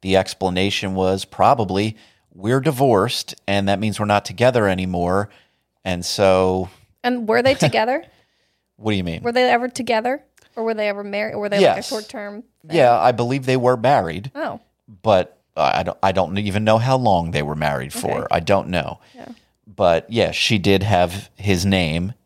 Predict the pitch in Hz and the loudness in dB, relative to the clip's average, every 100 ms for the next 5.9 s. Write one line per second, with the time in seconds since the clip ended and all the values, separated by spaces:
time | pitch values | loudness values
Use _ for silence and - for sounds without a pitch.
0 | _ _ _ 87 82 87 82 - - 90 | _ _ _ -8 -6 -2 -4 -4 -2 0
1 | 92 107 151 - 71 117 65 65 73 113 | 0 -2 -6 -6 -8 -6 -6 -6 -10 -12
2 | _ _ _ _ _ 95 87 87 110 123 | _ _ _ _ _ 0 2 0 0 2
3 | 82 - - 95 87 98 - 92 90 - | 2 -2 -6 -2 2 0 2 0 0 0
4 | 92 - 78 82 85 82 80 80 95 101 | -4 -4 -6 -2 0 0 -2 0 2 4
5 | 87 87 95 _ - 98 82 87 104 | 2 -2 -6 _ -8 -4 -2 -4 -8